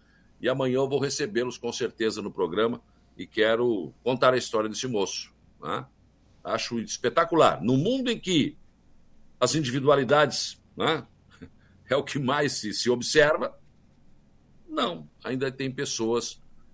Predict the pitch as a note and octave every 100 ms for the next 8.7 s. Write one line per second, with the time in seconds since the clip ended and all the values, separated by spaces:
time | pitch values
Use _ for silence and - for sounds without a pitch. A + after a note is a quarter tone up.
0 | - - B2 B2 A2+ G#2 G2+ G2 A2 A2+
1 | - G#2 - - - G#2+ C#3 D#3 C3 F#2
2 | F2 F#2+ - _ - A2+ C3 A#2 - -
3 | G#2+ - D#3 B2 - - - - _ _
4 | _ _ _ D#2+ - F2+ G#2 G#2+ G3 E3
5 | D3 C#3 C3 A2 C#3 F3+ - _ - C4
6 | D#3 B2+ D3+ C#3+ C#3+ C#3+ C#3+ B2+ B2+ -
7 | - C#3 C3 F2 - _ _ - _ _
8 | A2 F#2+ - F#2+ B2+ B2 -